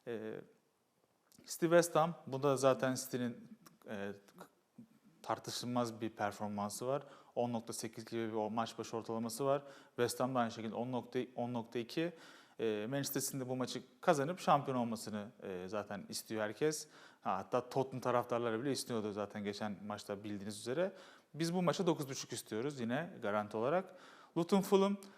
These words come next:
Luton küme düşmemek için yine aynı şekilde, e, iyi performans gösteriyor ama bir türlü galip gelemiyor. Zor da maçlar yaptı.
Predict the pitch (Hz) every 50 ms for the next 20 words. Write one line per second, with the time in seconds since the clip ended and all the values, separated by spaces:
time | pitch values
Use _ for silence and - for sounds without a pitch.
0 | - - _ - 147 - - 180 170 - - 160 165 170 170 - - 180 175 170
1 | 156 - - - 175 170 170 185 185 214 - - 135 127 131 135 131 131 131 127
2 | - 131 127 - 131 131 127 135 135 135 139 131 117 107 107 107 110 110 107 107
3 | 104 92 90 87 - - - - - - - - - _ _ _ _ _ _ -
4 | - 143 170 175 - 170 160 156 170 170 175 175 170 170 - 165 156 - - 160
5 | 160 151 156 175 - - 170 165 151 143 139 135 139 139 139 - 135 135 139 135
6 | 131 123 117 113 120 127 131 127 131 123 117 113 107 - 117 113 110 110 107 -
7 | - - 156 165 165